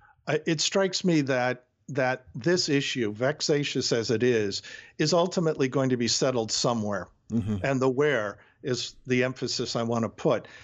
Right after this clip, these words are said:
Speaker 1: Uh, it could be a place like Vanuatu, which is one of these islands in the Pacific that's going under. Uh, it could be the iceberg melting in Alaska and, you know, the last vestiges. Uh, one could, one could really see these as truth spots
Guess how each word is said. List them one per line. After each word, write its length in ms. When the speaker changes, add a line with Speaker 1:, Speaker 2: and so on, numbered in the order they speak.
Speaker 1:
Uh, 220
it 180
could 240
be 360
a 120
place 380
like 240
Vanuatu, 760
which 220
is 120
one 200
of 60
these 200
islands 480
in 100
the 120
Pacific 580
that's 220
going 340
under. 400
Uh, 220
it 240
could 240
be 320
the 220
iceberg 580
melting 480
in 160
Alaska 720
and, 320
you 120
know, 120
the 100
last 360
vestiges. 760
Uh, 140
one 400
could, 280
one 220
could 200
really 420
see 300
these 320
as 280
truth 300
spots 540